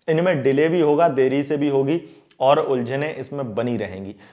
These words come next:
कोई निर्णय भी सामने नहीं आ पाए-, आ पाएगा। कोर्ट कचहरी की चीज़ों में आपको किसी प्रकार का कोई विशेष लाभ भी देखने को नहीं मिलेगा। लेकिन कोर्ट कचहरी से संबंधित काम करते हैं,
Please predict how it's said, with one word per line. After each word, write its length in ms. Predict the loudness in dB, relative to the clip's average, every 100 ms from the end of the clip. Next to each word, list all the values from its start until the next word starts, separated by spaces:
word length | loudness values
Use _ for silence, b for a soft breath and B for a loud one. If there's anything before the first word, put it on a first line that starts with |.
| B
कोई 180 | 0 0
निर्णय 440 | 0 0 2 2
भी 160 | 0 -4
सामने 400 | -6 -6 -4 -4
नहीं 320 | -6 -6 -8
आ 100 | -10
पाए-, 240 | -8 -10 -6 -4
आ 80 | -2
पाएगा। 420 | -2 -6 -10 -16 b b b b _
कोर्ट 200 | -2 0
कचहरी 360 | -2 0 0 0
की 100 | -2
चीज़ों 320 | -4 -4 -2
में 120 | -4
आपको 400 | -4 -6 -6 -10
किसी 240 | -8 -8 -8
प्रकार 360 | -6 -2 -4
का 160 | -6 -6
कोई 120 | -4
विशेष 440 | -2 -2 0 -2 -2
लाभ 240 | -2 -2
भी 160 | -4 -6
देखने 280 | -6 -8 -6
को 120 | -4
नहीं 240 | -4 -8
मिलेगा। 380 | -6 -6 -6 -10 -12 _ _ _ _ _ _ _ _ -10
लेकिन 280 | -4 -2 0
कोर्ट 240 | 0 0
कचहरी 340 | 0 -2 0 0
से 120 | -2
संबंधित 480 | -4 -4 -4 -6 -6
काम 240 | -8 -6
करते 280 | -6 -4 -4
हैं, 180 | -6